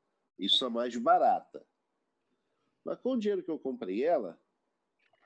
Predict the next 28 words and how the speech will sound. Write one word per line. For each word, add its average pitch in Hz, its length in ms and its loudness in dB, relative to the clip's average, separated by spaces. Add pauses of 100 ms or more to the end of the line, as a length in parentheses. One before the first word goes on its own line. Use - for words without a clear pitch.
(360)
eu 151 100 -6
compra-, 170 400 -4
pra-, 135 240 0
vou, 175 280 -6
aí 135 140 -4
vou 139 100 -6
ter 147 160 -8
que 147 80 -20
falar 151 240 -2
a 143 40 0
marca, 101 320 -6
mas 98 140 -6
vamos 127 240 -4
lá. 87 180 -8 (480)
Eu 143 100 -6
comprava 170 480 -4
uma 180 180 0
Barbie 120 440 -4
comum, 175 600 -4
eu - 120 -14
comprava 160 340 -6
três 214 260 -6
Barbies 196 360 -2
comum 180 240 -4
e - 20 -4
ainda 202 160 -6
tinha 208 180 -6
troco. 143 300 -8